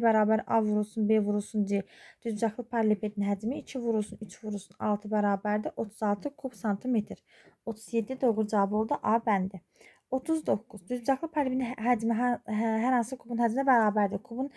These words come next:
tilini tapın. V bərabərdir, on beş vurulsun, əlli vuraq, otuz altı. On beşi yazıram, beş vuraq, üç. O, əllini yazıram ki, on vuraq, beş, otuz altını yazıram, altının kvadratı kimi. O da bərabərdir.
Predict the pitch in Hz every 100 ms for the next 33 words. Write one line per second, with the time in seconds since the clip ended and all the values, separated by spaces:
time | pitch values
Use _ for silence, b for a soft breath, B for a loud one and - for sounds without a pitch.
0 | B B _ 240 247 254 233 208 196 202
1 | 247 240 226 208 196 202 196 269 - 233
2 | 220 233 240 - 208 202 - 214 220 208
3 | 208 208 233 254 - 214 214 208 180 -
4 | B B B - 269 269 285 339 285 262
5 | 294 262 240 - 185 180 214 220 - 226
6 | 220 - 247 262 269 302 294 226 240 233
7 | 214 262 269 B _ - 262 233 202 185
8 | - - 240 - 226 247 233 240 277 233
9 | 214 247 - 214 208 220 247 233 214 196
10 | 196 - 180 175 b b - 269 269 233
11 | 220 202 196 196 190